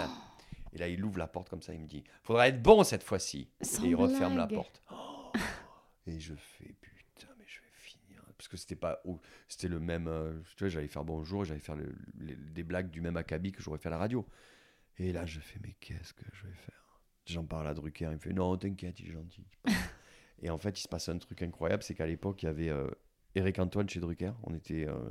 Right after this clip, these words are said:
Speaker 2: il y avait deux comiques par émission. Et je devais passer avant Eric.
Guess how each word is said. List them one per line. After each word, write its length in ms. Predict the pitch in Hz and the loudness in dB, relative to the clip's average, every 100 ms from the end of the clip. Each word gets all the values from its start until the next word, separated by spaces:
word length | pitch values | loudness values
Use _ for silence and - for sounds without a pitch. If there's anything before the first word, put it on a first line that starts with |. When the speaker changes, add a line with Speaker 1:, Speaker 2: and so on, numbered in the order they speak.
| - - - - | -10 -16 -20 -4
Speaker 2:
il 40 | |
y 20 | 80 | -2
avait 80 | |
deux 160 | 80 95 | 2 2
comiques 300 | 95 95 90 | 4 2 2
par 120 | 85 | -2
émission. 360 | 82 82 101 104 - - - - - - 90 | -4 -4 -6 -8 -12 -20 -20 -20 -20 -10 -4
Et 60 | |
je 60 | 85 | 0
devais 140 | 90 | 2
passer 420 | 90 - 90 - - | 2 0 -2 -4 -6
avant 240 | 104 101 104 | -2 2 2
Eric. 400 | 90 87 - | 2 -2 -8